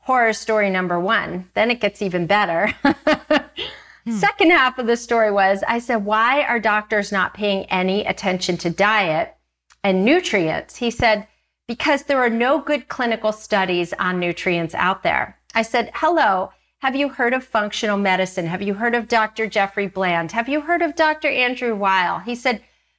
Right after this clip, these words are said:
Speaker 1: "Those studies are not valid enough to make it into the medical school curriculum.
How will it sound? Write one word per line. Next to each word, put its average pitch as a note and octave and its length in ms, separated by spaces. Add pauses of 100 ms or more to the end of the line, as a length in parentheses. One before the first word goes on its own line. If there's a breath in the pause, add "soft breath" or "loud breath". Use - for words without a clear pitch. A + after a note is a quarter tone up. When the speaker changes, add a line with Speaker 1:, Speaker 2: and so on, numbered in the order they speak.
(140)
Speaker 1:
"Those C4 220
studies C4+ 440
are A#3+ 80
not A3+ 340
valid B3 420
enough G#3+ 340
to A3 120
make G#3 220
it G#3 120
into F#3 200
the F#3 60
medical G3 460
school A#3 280
curriculum. F#3 920